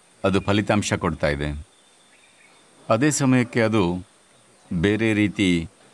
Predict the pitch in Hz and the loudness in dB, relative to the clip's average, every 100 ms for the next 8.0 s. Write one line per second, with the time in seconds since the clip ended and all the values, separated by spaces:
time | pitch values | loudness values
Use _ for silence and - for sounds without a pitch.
0 | _ _ _ _ _ _ _ - - 107 | _ _ _ _ _ _ _ -2 2 2
1 | 92 104 98 87 82 80 69 67 71 - | 2 0 0 -2 0 -2 -2 -4 -10 -14
2 | - _ _ - _ _ - _ - _ | -20 _ _ -20 _ _ -20 _ -20 _
3 | _ - - 95 123 110 120 - 101 107 | _ -8 -4 -2 -2 0 -2 2 2 2
4 | 110 95 - _ _ _ _ _ _ - | 2 -2 -4 _ _ _ _ _ _ -20
5 | 98 _ - _ _ _ _ - - - | -20 _ -20 _ _ _ _ -20 -8 -2
6 | 107 104 113 110 107 98 95 90 87 120 | -2 0 0 2 2 2 2 2 2 2
7 | 127 - 104 98 82 76 78 64 65 | 0 0 0 2 2 -2 -6 -6 -10